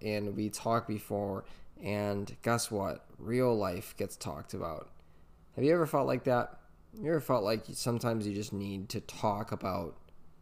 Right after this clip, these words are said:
what's going on? And I don't know who that is. Maybe that's a friend. Maybe it's a family member. Maybe it's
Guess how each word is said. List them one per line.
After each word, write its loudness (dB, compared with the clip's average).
what's -4
going -2
on? -8
And -4
I -2
don't 4
know 4
who 0
that 6
is. 4
Maybe -2
that's -4
a -12
friend. 2
Maybe 0
it's -6
a -10
family -2
member. -2
Maybe -2
it's -6